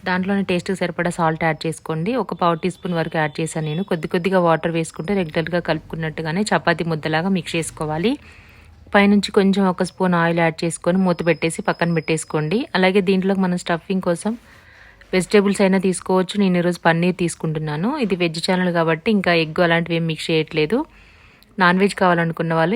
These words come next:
ఎండిటీవీ నాన్ వెజ్ ఫుడ్ ఛానల్లో కూడా చేశాను అదే రెసిపీ సేమ్, చూసేసేయండి. దీనికి మనకి పన్నీర్ కొంచెం కోట్ చేసుకోవడం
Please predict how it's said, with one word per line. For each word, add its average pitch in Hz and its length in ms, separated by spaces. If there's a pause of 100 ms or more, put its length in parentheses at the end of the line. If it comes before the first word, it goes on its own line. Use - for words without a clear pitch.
ఎండిటీవీ 180 440
నాన్ 160 180
వెజ్ 165 160
ఫుడ్ 160 160
ఛానల్లో 151 420
కూడా 160 220
చేశాను 151 400
అదే 156 180
రెసిపీ 156 280 (100)
సేమ్, 156 280 (200)
చూసేసేయండి. 170 680 (640)
దీనికి 202 300
మనకి 190 260
పన్నీర్ 185 380
కొంచెం 180 300 (460)
కోట్ 185 240
చేసుకోవడం 180 420